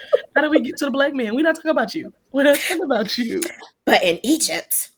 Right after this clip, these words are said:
Speaker 1: <laughs>
Speaker 2: y'all didn't have <laughs>
Speaker 1: Hieroglyph, hieroglyph, hieroglyph.
Speaker 2: Oh my gosh.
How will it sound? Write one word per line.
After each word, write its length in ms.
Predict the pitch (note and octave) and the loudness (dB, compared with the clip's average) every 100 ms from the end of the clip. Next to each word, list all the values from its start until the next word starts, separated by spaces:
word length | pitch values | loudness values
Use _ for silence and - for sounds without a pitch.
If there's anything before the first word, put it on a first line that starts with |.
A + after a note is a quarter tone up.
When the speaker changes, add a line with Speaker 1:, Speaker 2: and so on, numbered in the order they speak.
| _ | _
Speaker 1:
<laughs> 160 | _ E4 - - - | _ 4 4 0 -2
Speaker 2:
y'all 220 | G3 B3+ | 2 4
didn't 160 | F#3+ | 4
have 200 | C#4+ - | 2 0
<laughs> 1500 | - A#3 A#2 - - _ D5 - G#4+ - - B4 - - D5 - | 2 2 2 -4 -14 _ -12 -4 -2 -2 -4 -6 -4 -6 -6 0
Speaker 1:
Hieroglyph, 440 | C#4 G3+ A#3+ - | 2 2 0 -2
hieroglyph, 540 | - D4 G#3+ G3+ - - | 0 0 0 -2 -6 -8
hieroglyph. 680 | - D4+ G#3+ G3 - - - - - _ _ _ _ _ _ _ _ _ _ _ _ _ - - G4 - - | -4 -2 -2 -2 -6 -8 -12 -16 -20 _ _ _ _ _ _ _ _ _ _ _ _ _ -10 -6 -8 -8 -4
Speaker 2:
Oh 360 | A3 A#3+ A#3 | 0 2 0
my 240 | G#3 E3 E3+ | -2 -6 -6
gosh. 500 | F3+ - E3 E3+ | -8 -4 -2 0